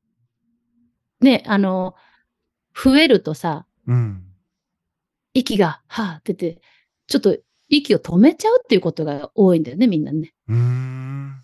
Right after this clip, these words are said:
Speaker 2: なるほど。
Speaker 1: で、そうするとなんかまた血流がとかなるからさ。
Speaker 2: うんうんう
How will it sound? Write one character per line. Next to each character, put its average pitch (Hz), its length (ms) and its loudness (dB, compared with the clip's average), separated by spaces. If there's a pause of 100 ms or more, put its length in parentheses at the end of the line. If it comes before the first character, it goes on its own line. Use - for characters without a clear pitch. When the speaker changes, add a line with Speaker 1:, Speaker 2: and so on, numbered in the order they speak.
Speaker 2:
な 101 100 -10
る 98 60 -12
ほ 104 80 -16
ど。 98 80 -16
Speaker 1:
で、 311 80 0
そ 302 120 -4
う 285 40 0
す 294 40 -14
る - 40 -20
と 202 60 0
な 185 160 0
ん - 20 -14
か 175 100 -6
ま 185 120 -6
た 185 80 -8
血 185 320 -4
流 185 160 0
が 170 140 -2
と 175 160 -14
か 180 80 -8
な 190 120 -2
る 196 60 -2
か 151 160 -14
ら 135 120 -18
さ。 139 420 -20
Speaker 2:
う 117 60 -4
ん - 20 -2
う 110 40 -4
ん 95 420 -14
う 95 60 -20